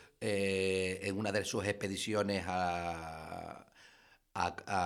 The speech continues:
a Santa Marta, lo que es actualmente Colombia, subió por el río Magdalena y esa expedición llegó a fundar lo que es actualmente la capital de Colombia. Se, se fundó como Santa Fe de Bogotá.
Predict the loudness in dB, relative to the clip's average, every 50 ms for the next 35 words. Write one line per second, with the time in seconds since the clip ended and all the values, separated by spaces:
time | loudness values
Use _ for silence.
0 | 2 0 -2 -2 -2 -2 -2 0 6 8 8 8 8 6 4 4 4 4 2 0
1 | -2 -2 -2 -2 -4 -2 -2 -4 -2 -2 -2 -2 -4 -2 2 4 4 4 4 4
2 | 2 2 2 0 -2 0 2 2 2 2 2 2 2 0 0 0 2 2 2 2
3 | 2 0 0 -2 0 2 2 2 4 4 2 2 0 -4 -12 -20 -20 -20 _ _
4 | _ -2 2 2 2 2 2 0 0 0 0 0 0 0 0 2 4 4 4 4
5 | 4 2 4 2 4 6 6 4 4 4 0 0 2 4 6 8 8 8 6 4
6 | -2 -8 -16 -20 -20 _ -8 -2 -2 -2 0 0 -2 2 4 2 2 2 -2 -6
7 | -6 -4 -4 -4 -4 -4 -4 -4 -4 -4 -6 -4 -6 -8 -2 0 0 0 0 -2
8 | -4 -6 -6 -6 -6 -4 -4 -6 -8 -8 -8 -6 -4 -2 -2 0 -2 -2 -2 -4
9 | -6 -6 -6 -6 -8 -8 -8 -8 -8 -8 -6 -4 -4 -2 -2 -4 -4 -2 0 2
10 | 2 2 4 2 0 0 0 0 0 0 0 2 0 2 2 2 0 0 -2 -2
11 | 0 2 4 4 4 2